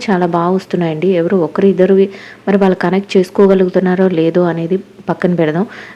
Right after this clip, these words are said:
మిగతా వాళ్ళు నైంటీ పర్సెంట్ of the people నాకు పాజిటివ్ ఫీడ్‌బ్యాక్ ఇస్తున్నారు. So,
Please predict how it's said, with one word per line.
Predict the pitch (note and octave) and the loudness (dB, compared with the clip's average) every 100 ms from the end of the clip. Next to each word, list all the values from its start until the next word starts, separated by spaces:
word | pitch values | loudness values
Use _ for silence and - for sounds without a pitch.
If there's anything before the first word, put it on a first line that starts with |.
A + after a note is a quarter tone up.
| - | 0
మిగతా | G3+ A#3 C4+ B3 F#3+ | 0 2 4 4 4
వాళ్ళు | D#3 - F3 | 2 -2 -2
నైంటీ | F3+ B3+ C#4 C#4 | -2 0 -2 -2
పర్సెంట్ | F#3 G3+ F#3+ F3 | -2 0 -2 -4
of | - | -6
the | F#3+ | -4
people | E3+ E3 F3 D#3+ F3+ | -4 -2 -2 0 -2
నాకు | E3+ G3 A3+ A#3 - - _ F#3+ | 0 2 2 -2 -16 -20 _ 0
పాజిటివ్ | G#3 B3 B3+ B3+ - | 2 2 0 0 4
ఫీడ్‌బ్యాక్ | E3+ E3 E3 D#3+ | 2 2 -4 -6
ఇస్తున్నారు. | - E3 E3+ D#3 - - - _ _ - | -8 -6 -6 -8 -14 -20 -20 _ _ -16
So, | - | 2